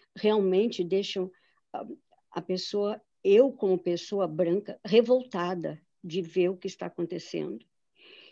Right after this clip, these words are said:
E temos que fazer alguma coisa,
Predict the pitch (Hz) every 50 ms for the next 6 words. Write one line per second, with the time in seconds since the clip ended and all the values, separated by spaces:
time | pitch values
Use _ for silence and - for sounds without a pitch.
0 | _ _ - 202 208 214 214 220 226 214 208 226 294 - _ _ _ _ _ _
1 | _ _ _ _ - - _ _ _ _ _ _ _ - 262 285 302 311 - -
2 | - - 226 190 175 180 170 156 151 151 147 143 - - - - -